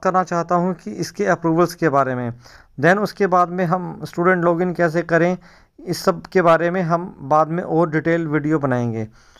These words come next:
तो देखिए दोस्तों, हम आ गए हैं इस बोर्ड का रिकॉग्निशन चेक करने के लिए।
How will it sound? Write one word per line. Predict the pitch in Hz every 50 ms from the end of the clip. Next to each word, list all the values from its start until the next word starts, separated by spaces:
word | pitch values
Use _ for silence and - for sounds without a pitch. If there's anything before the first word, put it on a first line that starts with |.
| _ _ _
तो | - 151
देखिए | 147 170 170 165 190 185
दोस्तों, | 170 180 175 170 170 180 170
हम | 165 170 160
आ | 147 143
गए | 131 139 139
हैं | 131 123 120 113 104 104 - _ _ _ _ _ _ _ _ _ _ _ _ _ _ _ _ _ _ _ _ _ - -
इस | 175 165 - - - - -
बोर्ड | 156 151 160 170 165 160
का | 160 - 180 190 180
रिकॉग्निशन | 170 160 156 165 156 156 165 151 165 165 160 - 175 160
चेक | - 165 147 - - -
करने | 139 127 127 127 120
के | 123 117
लिए। | 107 113 110 107